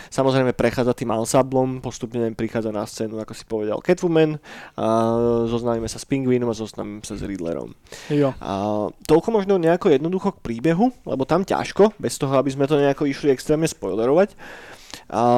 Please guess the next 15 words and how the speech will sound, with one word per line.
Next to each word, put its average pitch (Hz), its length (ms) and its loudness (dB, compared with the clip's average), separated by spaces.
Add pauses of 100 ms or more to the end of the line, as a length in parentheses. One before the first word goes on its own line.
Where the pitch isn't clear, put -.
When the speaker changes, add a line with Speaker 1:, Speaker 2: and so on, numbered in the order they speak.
(1120)
Speaker 1:
Batman 202 520 6
ako 254 180 0
taký - 580 -2
je 139 200 2
strašne 165 600 2 (200)
zároveň, 175 420 4
že 143 120 -4
vďačná, 139 540 -4
ale 147 300 2
aj 147 40 2 (100)
nevďačná 135 560 0
téma 120 320 -4
na 196 80 -2
f-, - 200 -10
sfilmovanie, 202 840 -2